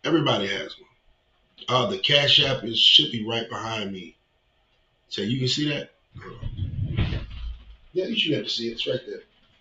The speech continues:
Thank you, brother. I appreciate you. Yeah, anybody wanna hit the Cash App that don't got Super Chat, man, by all means, support the show. Appreciate y'all.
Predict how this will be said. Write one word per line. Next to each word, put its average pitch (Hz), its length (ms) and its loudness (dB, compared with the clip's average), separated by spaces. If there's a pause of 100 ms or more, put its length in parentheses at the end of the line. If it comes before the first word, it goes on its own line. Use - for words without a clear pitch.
(280)
Thank 135 220 0
you, 120 80 0
brother. 107 240 6
I - 40 0
appreciate - 460 4
you. - 880 -10 (920)
Yeah, 113 140 2
anybody 143 320 6
wanna 139 140 2
hit 120 80 2
the 113 60 -8
Cash 127 280 6
App 113 100 0
that 113 120 2
don't 120 140 2
got 113 160 0
Super 113 240 -2
Chat, - 340 2
man, 98 140 -6
by 107 80 -4
all 107 220 -4
means, 107 240 -2
support 110 240 -6
the - 40 6
show. 104 220 8
Appreciate - 460 0
y'all. - 100 -6